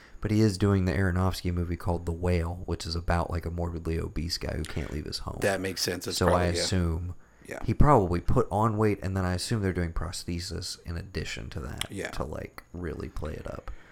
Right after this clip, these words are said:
Speaker 2: Well, no, you,
Speaker 1: That
Speaker 2: when you
Speaker 1: comes out later this year as well, if I'm not
Speaker 2: when
Speaker 1: mistaken.
Speaker 2: you,
Speaker 1: I think it's
Speaker 2: when
Speaker 1: already
Speaker 2: you
Speaker 1: shot.
Speaker 2: mentioned, like, you know, um, he looks like he's so happy to, like, be in a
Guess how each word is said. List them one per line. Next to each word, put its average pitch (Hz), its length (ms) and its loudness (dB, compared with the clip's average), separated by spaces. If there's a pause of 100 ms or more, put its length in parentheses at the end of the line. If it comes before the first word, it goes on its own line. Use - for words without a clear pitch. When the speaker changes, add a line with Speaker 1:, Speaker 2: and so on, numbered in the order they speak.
(100)
Speaker 2:
Well, 139 80 6
no, 147 80 10
you, 123 220 8
Speaker 1:
That - 100 6
Speaker 2:
when 123 140 10
you 127 40 8
Speaker 1:
comes 104 200 10
out 90 260 4
later 87 240 0
this 85 240 -4
year 82 160 -2
as 80 80 -8
well, 87 280 0
if 90 80 -8
I'm 85 80 -6
not 110 80 0
Speaker 2:
when 123 100 10
Speaker 1:
mistaken. 131 300 8
Speaker 2:
you, - 40 -2
Speaker 1:
I - 40 -4
think 80 180 -4
it's - 80 -8
Speaker 2:
when 123 140 10
Speaker 1:
already 127 120 10
Speaker 2:
you 139 80 12
Speaker 1:
shot. 127 80 12
Speaker 2:
mentioned, 113 540 6
like, 98 420 2
you 101 160 2
know, 90 440 0 (100)
um, 92 420 -4 (460)
he 120 140 2
looks 110 220 4
like 104 120 4
he's 101 160 0
so 104 180 4
happy 104 400 2
to, 98 100 -2
like, 95 420 -4
be 98 520 -2
in 107 180 0
a 90 240 -2